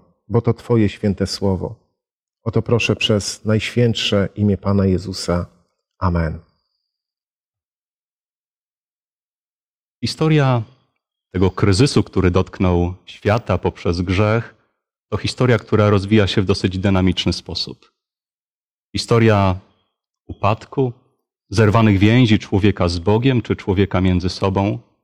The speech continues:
Speaker 2: Chcę, żebyśmy otworzyli czwarty rozdział pierwszej Księgi Mojżeszowej i tam, przyglądając się historii pierwszej pary ludzkiej, a szczególnie ich dzieci i wydarzeń, które pomiędzy nimi,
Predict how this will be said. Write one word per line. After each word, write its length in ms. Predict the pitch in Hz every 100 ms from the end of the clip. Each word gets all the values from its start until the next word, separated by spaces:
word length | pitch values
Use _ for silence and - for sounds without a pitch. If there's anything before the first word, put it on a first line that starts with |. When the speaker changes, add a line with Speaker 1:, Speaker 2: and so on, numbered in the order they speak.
| _ _ _ _ _ _ _
Speaker 2:
Chcę, 140 | - 214
żebyśmy 260 | 202 -
otworzyli 480 | 151 - 135 165 151
czwarty 720 | - - 135 123 - 120 113 -
rozdział 420 | 117 110 90 90
pierwszej 380 | 95 98 - 90
Księgi 520 | - 92 90 87 87 90 _ _ -
Mojżeszowej 760 | 98 95 92 - 104 87 87 101 _ _ _ _ _ _ _ _ _
i 80 | -
tam, 440 | - 147 151 156 151 _ _ _ _ _ _ _ _ _ _
przyglądając 580 | - 113 113 123 156 139
się 480 | - - 120 113 113 - _ _
historii 680 | - - - 123 113 107 107 _ -
pierwszej 360 | 131 - 107
pary 320 | - 120 143
ludzkiej, 380 | 127 110 - 110
a 60 | 104
szczególnie 720 | - 123 135 139 127 117 113 _ _ _ _ _ -
ich 180 | 110 95
dzieci 400 | 131 135 - 92
i 80 |
wydarzeń, 440 | 87 95 113 104 95
które 220 | - 92
pomiędzy 420 | 95 95 95 95
nimi, 320 | 101 117 101